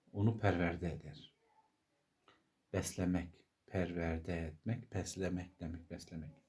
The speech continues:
O da ona mukabil fiiliyle, haliyle, kaliyle, hatta elinde gelse bütün haseleriyle, cihazatıyla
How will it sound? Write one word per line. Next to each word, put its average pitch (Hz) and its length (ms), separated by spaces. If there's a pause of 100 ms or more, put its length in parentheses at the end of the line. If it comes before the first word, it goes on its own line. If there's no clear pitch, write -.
(1040)
O 156 240
da 120 320
ona 117 280
mukabil 110 720 (580)
fiiliyle, 98 520
haliyle, 92 1000
kaliyle, 92 680 (1800)
hatta - 680
elinde 101 400
gelse 101 540
bütün 104 600
haseleriyle, 101 1120
cihazatıyla 101 960